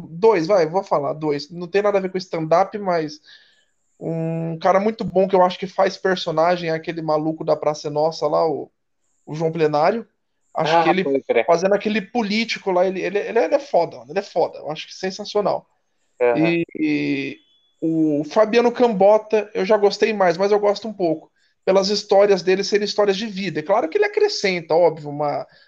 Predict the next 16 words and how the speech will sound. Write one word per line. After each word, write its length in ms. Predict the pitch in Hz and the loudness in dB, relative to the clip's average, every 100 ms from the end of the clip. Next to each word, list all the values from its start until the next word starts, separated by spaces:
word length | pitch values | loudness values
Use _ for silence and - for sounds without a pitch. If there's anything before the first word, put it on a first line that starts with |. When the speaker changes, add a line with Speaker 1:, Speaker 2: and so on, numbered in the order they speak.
| _ - | _ -6
Speaker 1:
uma 120 | 165 | -4
fantasia 640 | 185 180 190 175 170 165 | -4 2 2 2 -2 -2
ali. 280 | 147 139 - _ _ - | -2 -4 -12 _ _ -6
Mas 160 | 180 | -2
eu 60 | 196 | 0
Speaker 2:
É. 120 | 135 | 4
Speaker 1:
gosto 180 | 180 - | 2 2
um 60 | 190 | -12
pouco 220 | - - | -14 -6
dele 140 | 170 - | -6 -4
também. 380 | 185 156 143 151 _ - _ | -4 -2 -6 -6 _ -20 _
Speaker 2:
Você 100 | 147 | 0
conhece 280 | 151 160 151 | 4 2 2
o 40 | |
Morgado? 560 | 139 123 120 147 151 123 _ _ _ _ _ _ _ - - | 4 4 6 4 4 -2 _ _ _ _ _ _ _ -20 -4
Speaker 1:
Conheço. 520 | 170 170 143 - - | 0 2 2 -2 -14